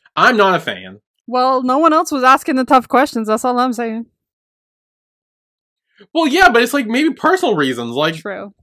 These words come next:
Speaker 1: that's not your fucking
Speaker 2: I'll, I'll
Speaker 1: business.
Speaker 2: give her, I'll
Speaker 1: <laughs> Like
Speaker 2: give you that. That, that is a, it could be personal reasons, and they don't wanna say it. So I, I, I
Speaker 1: Yeah.
Speaker 2: understand that for sure.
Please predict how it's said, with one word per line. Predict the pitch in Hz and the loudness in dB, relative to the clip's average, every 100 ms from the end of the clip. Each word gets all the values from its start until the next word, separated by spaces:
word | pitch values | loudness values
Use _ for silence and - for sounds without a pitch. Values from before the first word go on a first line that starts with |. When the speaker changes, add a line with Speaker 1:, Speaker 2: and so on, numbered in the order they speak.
| - | -10
Speaker 1:
that's | - 320 | -6 -6
not | 339 330 | -6 -8
your | 330 | -2
fucking | 285 269 320 | 2 4 6
Speaker 2:
I'll, | 269 | 4
I'll | |
Speaker 1:
business. | 277 262 | 4 2
Speaker 2:
give | 240 | 2
her, | 233 | 4
I'll | |
Speaker 1:
<laughs> | - | 6
Like | 247 | 6
Speaker 2:
give | 247 | 4
you | 233 | 2
that. | 214 208 233 | 0 0 -2
That, | 233 233 302 | -2 0 2
that | 285 294 | 4 4
is | 285 | 4
a, | 285 277 - - - 277 | 4 4 2 -14 -12 -6
it | 277 | 0
could | 269 | 0
be | 269 | 2
personal | 254 233 220 | 2 0 -4
reasons, | 208 202 214 208 | -10 -10 -12 -10
and | 208 208 - 214 | -10 -10 -14 -10
they | 214 | -10
don't | 208 208 | -10 -14
wanna | 196 208 | -16 -20
say | - - | -18 -18
it. | 202 226 | -18 -10
So | 214 | -6
I, | 214 | -6
I, | - 202 | -6 -10
I | 214 | -8
Speaker 1:
Yeah. | 262 302 | -6 -6
Speaker 2:
understand | 117 90 - - | -6 -8 -16 -20
that | - - | -20 -20
for | 233 | -20
sure. | - 226 | -18 -20